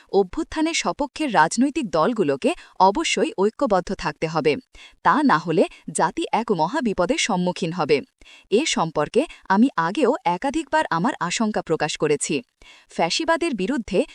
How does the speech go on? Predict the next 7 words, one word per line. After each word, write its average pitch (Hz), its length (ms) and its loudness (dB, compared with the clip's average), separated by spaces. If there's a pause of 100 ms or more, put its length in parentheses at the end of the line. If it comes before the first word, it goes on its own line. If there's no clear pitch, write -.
(120)
দুই 214 220 0
হাজার 294 360 -2
চব্বিশের 262 520 -2
জুলাইয়ে 185 440 2 (300)
মৃত্যুর 240 460 -2
মুখোমুখি 302 520 -2
শির 240 280 -2